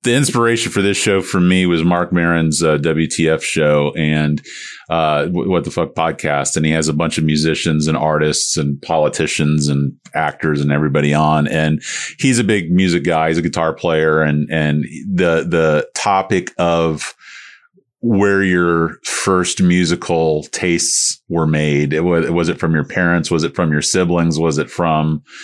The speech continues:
whatever the case may be? So I always liked in these interviews try and identify, like, how did the, how did the bug get planted in your ear?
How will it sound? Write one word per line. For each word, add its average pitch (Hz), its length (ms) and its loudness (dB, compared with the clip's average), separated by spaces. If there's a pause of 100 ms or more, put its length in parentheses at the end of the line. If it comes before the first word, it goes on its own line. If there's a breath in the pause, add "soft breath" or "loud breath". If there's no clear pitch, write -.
(340 loud breath)
whatever 95 320 2
the 85 100 0
case 85 320 -2
may 76 100 0
be? 78 280 2
So 87 160 0
I 92 40 2
always 95 200 2
liked 87 320 0
in 78 80 0
these 78 160 0
interviews 80 360 0
try 85 280 0
and 80 80 0
identify, 78 720 0
like, 76 240 0
how 85 220 -4
did 80 120 -2
the, 73 220 2
how 85 80 -2
did 82 100 -2
the 76 80 0
bug 80 280 -2
get - 180 -2
planted 76 320 0
in 73 100 0
your 69 120 0
ear? 71 360 -2